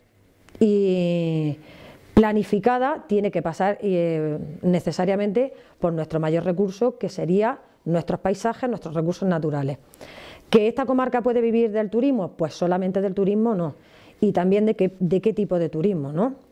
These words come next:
Eh, es cierto que las casas rurales y que los alojamientos rurales están teniendo muchísima-, muchísimos visitantes en los últimos años, pero esta comarca tiene muchísimos más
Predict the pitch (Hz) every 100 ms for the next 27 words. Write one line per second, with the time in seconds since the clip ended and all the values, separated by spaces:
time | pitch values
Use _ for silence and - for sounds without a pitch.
0 | - - - - 196 180 170 165 160 156
1 | - 220 - 233 233 285 190 - 156 156
2 | 170 185 247 254 311 - 175 160 156 160
3 | 160 165 165 170 196 190 160 - - -
4 | - 170 180 180 190 185 190 190 190 190
5 | 185 180 180 - _ - _ 185 190 185
6 | 196 - 180 185 185 185 180 175 180 180
7 | 180 180 190 185 190 180 - 196 214 220
8 | 170 160 156 165 202 208 226 240 339 -
9 | _ - - - 180 170 170 190 185 196
10 | 208 254 196 180 208 226 196 190 190 175
11 | 160 170 247